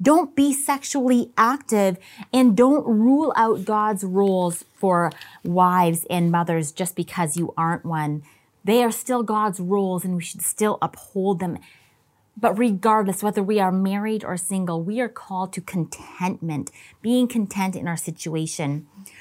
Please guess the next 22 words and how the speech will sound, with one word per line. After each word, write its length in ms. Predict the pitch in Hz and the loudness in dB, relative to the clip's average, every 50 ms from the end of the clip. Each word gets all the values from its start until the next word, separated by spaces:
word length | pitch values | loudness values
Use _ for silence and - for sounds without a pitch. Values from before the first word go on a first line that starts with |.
| - - 240 220 | -20 -20 -18 -8
So 160 | - - 254 | 2 4 4
whether 260 | 233 220 269 269 330 | 6 6 4 2 2
we 120 | 277 285 254 | 0 0 2
are 80 | 208 | 2
married 560 | 196 185 185 202 214 233 240 254 269 269 269 - | 2 0 -2 -4 -4 -4 -2 0 0 0 0 -2
or 160 | - 196 185 | -4 -6 -6
single, 420 | 180 - 208 208 208 208 208 - - | -6 -6 -4 -4 -4 -4 -4 -2 2
our 160 | 190 208 233 | 2 4 4
mission 400 | 233 214 208 208 - - 269 247 - | 4 2 0 -2 -4 -2 -4 -4 -2
always 440 | - - 180 185 202 226 226 214 - | -2 -2 -2 0 0 -2 -4 -4 -4
remains 400 | 185 180 175 175 165 170 170 165 | -4 -2 -2 0 0 -2 -2 -4
the 100 | - 156 | -6 -10
same, 300 | - - 175 160 151 151 | -10 -6 -6 -4 -4 -4
and 100 | - 180 | -4 -4
that 140 | 196 220 254 | -2 -2 -2
is 120 | 269 240 254 | -2 -4 -4
to 80 | - | -6
glorify 720 | 180 147 - 165 165 165 175 185 202 214 214 214 233 220 202 | -6 -4 -4 -2 0 2 2 4 4 2 2 2 2 0 2
God 340 | 175 190 170 165 165 160 156 | 2 0 0 2 0 0 -2
by 100 | 156 151 | -4 -4
making 360 | 160 156 147 143 - 160 151 | -4 -4 -6 -4 -4 -6 -4
disciples. 760 | 156 151 - 156 147 156 160 - 151 147 143 147 143 - | -4 -6 -6 -4 -4 -6 -4 -6 -6 -6 -6 -6 -8 -10